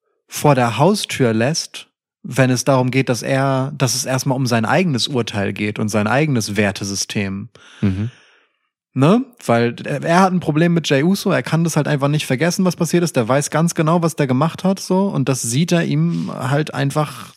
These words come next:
Speaker 1: nach, so, der ist da einfach nachtragend und hat eine Rechnung mit ihm zu begleichen,
Speaker 2: Ja.
Speaker 1: so, und, ähm, w-, wenn Jey Uso ihm halt aufs Ma-, aktiv aufs Maul gehauen hat, dann ist das Mindeste, was er unterlassen kann, ihm dem auch noch zu helfen.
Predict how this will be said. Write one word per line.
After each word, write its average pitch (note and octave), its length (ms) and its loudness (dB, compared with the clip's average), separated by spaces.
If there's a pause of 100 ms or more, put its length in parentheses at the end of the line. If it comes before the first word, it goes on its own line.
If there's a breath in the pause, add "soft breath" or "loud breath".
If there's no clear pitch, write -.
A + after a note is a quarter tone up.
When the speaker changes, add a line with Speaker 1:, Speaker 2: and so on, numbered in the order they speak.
Speaker 1:
nach, F3 320 2
so, A#2+ 140 -2
der C#3+ 80 6
ist D3 100 0
da F3 60 2
einfach F3+ 160 4
nachtragend C#3+ 800 2 (420 loud breath)
und C3 100 0
hat C#3 100 2
eine E3 120 4
Rechnung D#3+ 340 4
mit A2 120 0
ihm A2+ 100 -2
zu - 140 -6
begleichen, A2 600 0 (140 loud breath)
Speaker 2:
Ja. G#2 160 0 (100)
Speaker 1:
so, D#3+ 300 2
und, B2+ 420 0
ähm, A#2+ 360 0
w-, A2+ 120 -10 (140)
wenn C3 280 4
Jey C3 200 4
Uso E3 240 2
ihm D#3+ 200 4
halt C3+ 120 4
aufs A#2+ 200 0
Ma-, C3 320 2
aktiv - 360 0
aufs C#3 160 4
Maul D#3 220 4
gehauen A2+ 320 2
hat, C3 160 0
dann A#2+ 80 2
ist A#2+ 160 -2
das A#2 100 -2
Mindeste, E3 720 4 (800 loud breath)
was B2 160 0
er C3+ 80 2
unterlassen C#3 480 2
kann, A#2+ 240 2
ihm A#2+ 200 -2
dem A#2 200 0
auch A2+ 120 -2
noch A#2 140 0
zu B2 160 -2
helfen. A#2 580 0